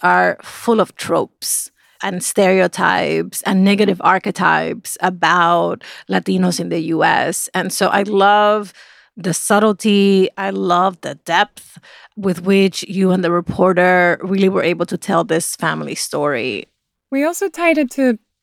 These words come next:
Speaker 2: policy decisions, right? I mean, child poverty in the U S has gone up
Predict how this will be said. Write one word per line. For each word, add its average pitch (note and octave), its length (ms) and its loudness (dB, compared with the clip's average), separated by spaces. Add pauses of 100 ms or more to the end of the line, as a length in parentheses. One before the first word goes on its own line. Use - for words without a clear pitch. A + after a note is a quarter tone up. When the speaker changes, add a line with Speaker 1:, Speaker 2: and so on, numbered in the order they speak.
(140)
Speaker 2:
policy C4+ 480 2
decisions, F3+ 640 -8
right? A#3+ 400 0 (420)
I G#3+ 60 2
mean, A#3 180 6
child B3 300 2
poverty A#3+ 360 2
in A#3 100 4
the A3+ 80 4
U G#3+ 100 4
S G#3+ 140 -2
has A3 140 -4
gone A3 260 0
up G3 180 -2